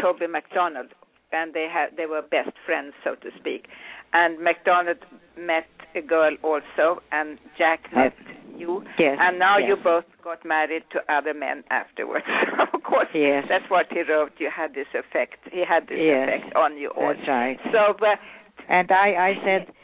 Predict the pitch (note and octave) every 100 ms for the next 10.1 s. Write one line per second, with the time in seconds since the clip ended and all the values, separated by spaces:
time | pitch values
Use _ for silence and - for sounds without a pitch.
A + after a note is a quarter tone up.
0 | _ _ - E3+ - E3+ - F3+ F3 G3+
1 | G#3 G#3 G3+ E3+ E3 E3+ E3+ - E3 E3+
2 | E3+ E3 D#3 D3 - - - D#3 E3+ D#3+
3 | E3+ D#3 F#3 - - C#3+ C#3 D3 C#3+ D3
4 | D3 C#3+ B2 D3+ - C#3 D3+ - D#3 E3
5 | E3 F#3 F3+ F#3 F3+ E3+ D#3+ E3+ E3+ D#3+
6 | E3 F3 F3 D#3+ D3+ C#3 C#3 C#3 - D3
7 | C#3 C#3+ D3 C#3+ C#3 C#3 D3 C#3 C3 D#3
8 | C#3+ D#3 C#3+ C3+ C3 C3 C#3 C3+ D3 C#3+
9 | - D#3 D3+ D3 D3+ - - - E3 D#3+